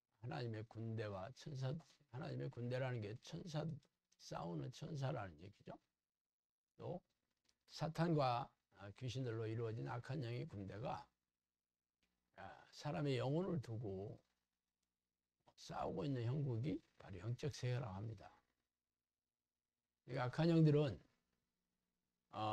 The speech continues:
하나님이 싫어하는 죄를 짓게 하여 죄인으로 만들어서, 어, 자신의 포로로 삼아 생명과 영혼을 사냥하고, 어, 지옥으로 같이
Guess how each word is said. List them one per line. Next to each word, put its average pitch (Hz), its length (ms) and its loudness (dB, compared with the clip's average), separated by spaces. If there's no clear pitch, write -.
하나님이 143 580 6
싫어하는 147 580 4
죄를 135 380 6
짓게 - 380 -4
하여 113 440 2
죄인으로 151 520 10
만들어서, 117 680 4
어, 98 80 -8
자신의 123 580 6
포로로 175 460 4
삼아 117 520 0
생명과 151 640 6
영혼을 120 380 4
사냥하고, 143 720 -2
어, 87 280 -18
지옥으로 113 520 2
같이 - 600 -4